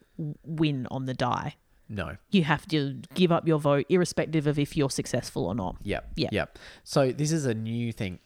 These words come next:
Speaker 2: I, I know we were talking about the luck thing,
Speaker 1: <laughs>
Speaker 2: and this has a big luck element to it, but I'm not initially put off by it.
Speaker 1: Yep.
Speaker 2: And I think,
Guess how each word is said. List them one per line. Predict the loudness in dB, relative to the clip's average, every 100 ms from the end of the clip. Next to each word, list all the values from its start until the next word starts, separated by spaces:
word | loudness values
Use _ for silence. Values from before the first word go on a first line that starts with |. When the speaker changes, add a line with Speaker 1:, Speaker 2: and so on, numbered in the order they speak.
| _ -20 -20 -20 _ _ _ _ _ _ -12
Speaker 2:
I, | -10 -6 -6 -4
I | 0
know | 4 6 6
we | 4
were | 2
talking | 4 2
about | 2 2
the |
luck | 0 -2 -4
thing, | -8 -8 -12 _ _ _
Speaker 1:
<laughs> | 2 4 2 2 2
Speaker 2:
and | 4 4
this | 2 0 -4 -8
has | -6 2 2 2
a | -2
big | -2 -2 -2 -6 -12
luck | -4 -2 -2 -6 -6
element | -4 -4 -6 -10 _ _
to | -12 -4 -4 -2
it, | -4 -4 _ _ _ _ _ _ _ _ _ -4
but | 0
I'm | 0 -2 -2
not | 0 -2 -4 -4
initially | -4 -2 -4 -2 -2 -2
put | -2 -2 -2
off | -2 -4
by | -4 -2
it. | -4 -8 _ _ _
Speaker 1:
Yep. | -8 -8 -10 _ _ -6
Speaker 2:
And | -2
I | -2
think, | -4 -12 -6 -6 -6 -14